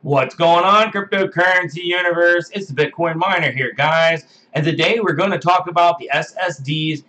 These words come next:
and the hard drives that you might wanna choose, or at least educate you a little bit more about them for Chia mining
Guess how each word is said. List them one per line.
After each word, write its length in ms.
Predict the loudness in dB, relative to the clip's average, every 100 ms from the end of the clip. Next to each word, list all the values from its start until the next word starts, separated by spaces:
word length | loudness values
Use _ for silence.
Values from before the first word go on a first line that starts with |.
| _
and 260 | -2 -2 -2
the 60 | -6
hard 360 | 0 2 2
drives 540 | 0 2 4 2 -2 -8 _ _
that 180 | -6 -4
you 100 | -2
might 340 | 2 2 0 0
wanna 300 | 0 0 -2
choose, 680 | -6 -4 -2 0 -2 -4 -4
or 240 | 0 2
at 180 | 2 -2
least 300 | -6 -6 -4
educate 480 | -6 -6 -6 -6 -6
you 80 | -4
a 40 |
little 200 | -2 -2
bit 200 | -4 -4
more 300 | -2 0 0
about 680 | -2 -6 -4 -2 0 -2 -8
them 420 | -8 -6 -6 -8 -14 -20 _
for 240 | -2 0 0
Chia 460 | -2 -2 0 0
mining 580 | 0 0 0 -2 -6